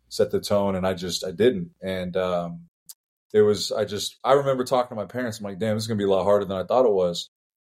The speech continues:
And that was just summer league. And then, um,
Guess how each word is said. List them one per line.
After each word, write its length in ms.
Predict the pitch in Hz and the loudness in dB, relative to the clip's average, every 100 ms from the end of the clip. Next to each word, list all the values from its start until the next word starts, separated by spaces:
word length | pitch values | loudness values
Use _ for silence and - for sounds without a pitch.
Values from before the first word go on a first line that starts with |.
| _ _ _ _ - | _ _ _ _ -4
And 120 | 107 | 2
that 120 | 127 | 4
was 140 | 131 98 | 4 0
just 180 | 95 | -2
summer 220 | 127 123 101 | 0 0 0
league. 260 | 87 85 - _ _ _ _ _ _ _ _ - | -4 -8 -14 _ _ _ _ _ _ _ _ -6
And 200 | 120 120 | -2 2
then, 260 | 127 131 127 | 4 6 4
um, 560 | 120 117 113 107 98 | 4 2 0 -4 -10